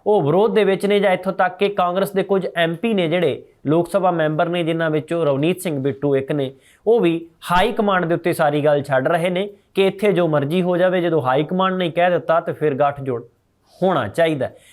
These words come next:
ਪੰਜਾਬ ਕਾਂਗਰਸ ਦੇ ਨਵੇਂ ਬਣੇ ਇੰਚਾਰਜ ਦਵਿੰਦਰ ਯਾਦਵ ਨੇ ਕਿਹਾ ਕਿ ਲੋਕ ਸਭਾ ਚੋਣਾਂ ਦੇ ਲਈ ਬਣੇ ਇੰਡੀਆ ਗੱਠਜੋੜ ਦੇ ਵਿੱਚ ਸ਼ਾਮਲ ਆਮ ਆਦਮੀ ਪਾਰਟੀ ਦੇ ਨਾਲ ਗੱਠਜੋੜ ਨੂੰ ਲੈ ਕੇ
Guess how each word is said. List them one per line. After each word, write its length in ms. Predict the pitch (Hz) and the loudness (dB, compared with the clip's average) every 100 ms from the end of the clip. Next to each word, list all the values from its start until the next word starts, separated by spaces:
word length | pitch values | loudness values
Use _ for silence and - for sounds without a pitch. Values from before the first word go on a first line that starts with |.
| _ - | _ -2
ਪੰਜਾਬ 360 | 147 151 160 | 2 2 2
ਕਾਂਗਰਸ 360 | - 170 160 175 | 0 -2 -2 -2
ਦੇ 140 | 175 | -2
ਨਵੇਂ 280 | 156 170 208 | 0 2 2
ਬਣੇ 300 | 190 180 180 | 2 0 0
ਇੰਚਾਰਜ 420 | 165 160 156 165 | 0 0 0 0
ਦਵਿੰਦਰ 340 | 160 151 151 165 | 0 -2 0 0
ਯਾਦਵ 360 | 160 143 151 | 2 2 0
ਨੇ 120 | 160 156 | -2 -2
ਕਿਹਾ 260 | 160 175 | 0 0
ਕਿ 140 | 180 151 | 0 0
ਲੋਕ 260 | 151 170 | 0 0
ਸਭਾ 300 | - 180 175 | -2 0 0
ਚੋਣਾਂ 380 | 165 156 151 156 | -2 -4 -2 -2
ਦੇ 140 | 160 156 | -2 0
ਲਈ 320 | 139 147 160 - - - | 0 0 -4 -10 -20 -6
ਬਣੇ 220 | 147 175 | -2 0
ਇੰਡੀਆ 420 | 202 202 185 240 240 | 0 0 0 2 2
ਗੱਠਜੋੜ 460 | 190 170 156 170 | 0 -2 -2 -4
ਦੇ 120 | 160 170 | 0 0
ਵਿੱਚ 180 | 170 | -2
ਸ਼ਾਮਲ 480 | 160 156 156 170 123 - _ _ _ _ _ _ _ _ _ _ _ _ | -2 -2 0 0 0 -4 _ _ _ _ _ _ _ _ _ _ _ _
ਆਮ 240 | 151 180 220 | -2 0 2
ਆਦਮੀ 220 | 220 226 | 0 0
ਪਾਰਟੀ 640 | 214 180 170 170 170 117 - _ _ _ _ _ _ _ _ _ _ - | 0 0 0 0 -2 -2 -10 _ _ _ _ _ _ _ _ _ _ -4
ਦੇ 100 | 180 | 0
ਨਾਲ 180 | 185 190 | 2 2
ਗੱਠਜੋੜ 460 | 175 180 180 214 208 | 2 2 2 2 2
ਨੂੰ 140 | 208 | 4
ਲੈ 180 | 180 180 | 4 2
ਕੇ 460 | 180 196 208 202 | 2 2 4 2